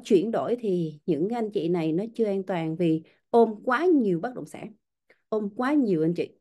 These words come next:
Có rất là nhiều người ôm quá nhiều, ờ, vay quá lớn,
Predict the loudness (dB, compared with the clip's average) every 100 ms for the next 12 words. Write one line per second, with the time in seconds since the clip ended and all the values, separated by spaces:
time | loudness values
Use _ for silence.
0 | _ -6 -2 -2 0 0 2 2 0 -2
1 | -4 -6 -2 0 4 4 4 2 0 -8
2 | _ _ _ _ -10 -8 -4 -2 -2 -4
3 | -4 -2 0 -2 -4